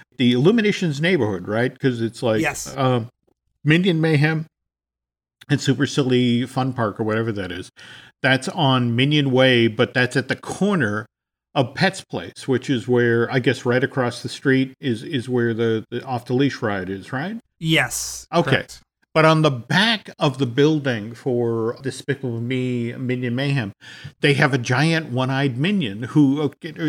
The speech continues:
Speaker 1: again, the way they, they built it, it sort of appears to be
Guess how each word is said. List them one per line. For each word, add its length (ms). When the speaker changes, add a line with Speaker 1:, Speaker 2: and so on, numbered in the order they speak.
Speaker 1:
again, 300
the 60
way 180
they, 200
they 200
built 300
it, 100
it 140
sort 180
of 100
appears 600
to 120
be 440